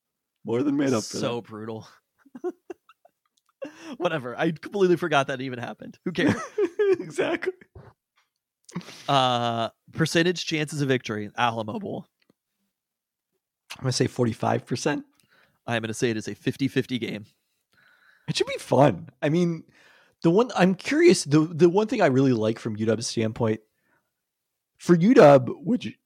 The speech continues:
Speaker 1: didn't play in a bowl game in twenty twenty because of covid, didn't play in a bowl game in twenty twenty-one because they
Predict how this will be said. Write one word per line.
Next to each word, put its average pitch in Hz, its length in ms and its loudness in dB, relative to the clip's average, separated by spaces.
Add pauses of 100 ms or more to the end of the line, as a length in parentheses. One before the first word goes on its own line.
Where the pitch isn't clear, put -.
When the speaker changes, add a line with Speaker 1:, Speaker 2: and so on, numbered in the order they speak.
(280)
Speaker 1:
didn't 180 260 0
play 151 240 2
in 147 80 4
a 139 80 4
bowl 127 200 8
game 123 200 2
in 117 80 -2
twenty 120 260 -2
twenty 104 320 -2
because 101 280 -6
of 101 100 -16
covid, 98 420 -6 (680)
didn't 135 260 4
play 180 200 6
in 185 60 6
a 190 60 4
bowl 185 180 6
game 180 240 6
in 160 80 2
twenty 180 240 2
twenty-one 175 480 4
because 110 240 -4
they - 140 -8